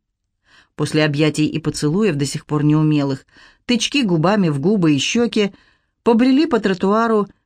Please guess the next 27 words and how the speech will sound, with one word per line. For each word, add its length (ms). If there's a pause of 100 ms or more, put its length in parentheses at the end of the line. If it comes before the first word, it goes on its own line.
с 140
присыпанными 720
щебенкой 640
ямками. 640 (420)
Ямок 360
было 240
много, 480 (260)
щебенка 480
хрупала 440
под 160
ногами. 540 (640)
О 140
чем 340
повесть, 440
Ирина 360
в 100
общих 320
чертах 420
знала, 480 (320)
Юрий 340
делился 400
с 80
ней 180
задумками. 720 (460)
Студент 600
Илья 260
Погудин, 580